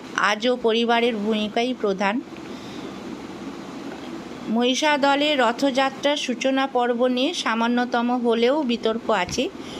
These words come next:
কোনো কোনো প্রাবন্ধিক যদিও মনে করেন সতেরোশো ছিয়াত্তর সাল নাগাদ মহিষাদল রথযাত্রার প্রবর্তন করেছিলেন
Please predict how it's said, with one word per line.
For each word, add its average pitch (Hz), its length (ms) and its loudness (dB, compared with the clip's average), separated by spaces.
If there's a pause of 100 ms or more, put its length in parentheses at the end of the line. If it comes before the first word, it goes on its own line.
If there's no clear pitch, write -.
(180)
কোনো 277 240 4
কোনো 285 260 2
প্রাবন্ধিক 254 840 2
যদিও 254 400 2
মনে 233 280 2
করেন 233 360 2 (600)
সতেরোশো 262 760 2
ছিয়াত্তর 247 580 0
সাল 247 340 0 (100)
নাগাদ 226 380 2 (600)
মহিষাদল 233 720 2
রথযাত্রার 226 720 2
প্রবর্তন 220 560 0
করেছিলেন 214 680 0